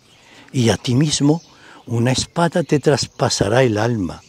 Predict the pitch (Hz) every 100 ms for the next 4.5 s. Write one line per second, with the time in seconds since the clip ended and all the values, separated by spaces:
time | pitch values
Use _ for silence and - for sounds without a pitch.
0 | - - - - - 120 104 - 120 -
1 | 107 - 170 160 131 110 98 101 95 -
2 | 165 156 - 147 - - - - 139 160
3 | 240 - - 196 180 - 151 147 165 185
4 | 151 - 151 147